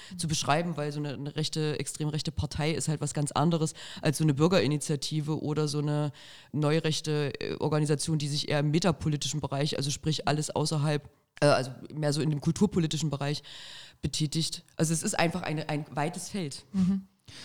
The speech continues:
Speaker 2: Du hast es ja auch schon so ein bisschen beschrieben bei den Schulen. Du hast gesagt, Lehrer kommen, oder, ne, Lehrerinnen oder Lehrer kommen manchmal auf euch zu und, oder ihr macht, ähm, Trainings mit, mit ihnen und, ähm, versucht so Symbole aufzudecken sozusagen. Was sind rechte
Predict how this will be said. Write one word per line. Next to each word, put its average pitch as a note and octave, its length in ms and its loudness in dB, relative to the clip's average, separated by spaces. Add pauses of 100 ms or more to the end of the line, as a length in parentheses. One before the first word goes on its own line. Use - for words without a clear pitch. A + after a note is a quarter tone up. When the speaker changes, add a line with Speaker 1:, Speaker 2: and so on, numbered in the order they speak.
(160)
Speaker 2:
Du F#3 60 -2
hast F#3+ 260 -4
es F#3+ 100 -8
ja F#3+ 120 4
auch F#3 40 4
schon G3 180 2
so G3 60 2
ein F#3 80 0
bisschen F#3+ 260 2
beschrieben G3 420 2
bei F#3 120 4
den F3 340 0
Schulen. A3+ 420 4
Du F3+ 40 6
hast E3+ 120 0
gesagt, F3+ 140 2
Lehrer F#3+ 260 4
kommen, F#3+ 280 0
oder, F3+ 220 2
ne, G#3 120 6
Lehrerinnen G3 480 4
oder F3+ 160 2
Lehrer F#3+ 240 4
kommen G3 160 4
manchmal F#3 280 6
auf F3+ 120 0
euch F#3 180 0
zu G3 220 0
und, F#3 220 2 (440)
oder F#3+ 180 8
ihr F#3 120 4
macht, F#3 360 0
ähm, F3 580 2 (460)
Trainings G#3+ 540 6
mit, G3 320 2
mit G3 140 2
ihnen G3 260 6
und, F3 320 2
ähm, F3 340 2
versucht F3 440 2
so F#3 80 2
Symbole F3+ 580 8
aufzudecken D#3+ 1120 0
sozusagen. E3+ 480 4
Was E3+ 140 4
sind F3 160 4
rechte F3 200 2